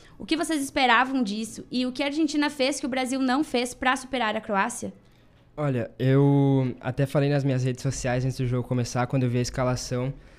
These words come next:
Speaker 2: que o Scaloni acertou. Inclusive, ele vem acertando a Copa toda.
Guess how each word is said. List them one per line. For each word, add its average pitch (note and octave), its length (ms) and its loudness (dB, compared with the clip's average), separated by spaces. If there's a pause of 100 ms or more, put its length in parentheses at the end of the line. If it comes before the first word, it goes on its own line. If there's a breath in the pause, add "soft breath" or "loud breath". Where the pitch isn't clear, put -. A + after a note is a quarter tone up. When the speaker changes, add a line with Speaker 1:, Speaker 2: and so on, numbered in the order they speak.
(220 soft breath)
Speaker 2:
que C#3+ 840 4
o C3+ 680 4
Scaloni C#3+ 800 4
acertou. C3+ 600 2 (280 loud breath)
Inclusive, D#3 440 4
ele E3+ 80 2
vem D#3+ 100 2
acertando D#3 460 2
a D3+ 40 0
Copa D3 280 2
toda. D3 440 0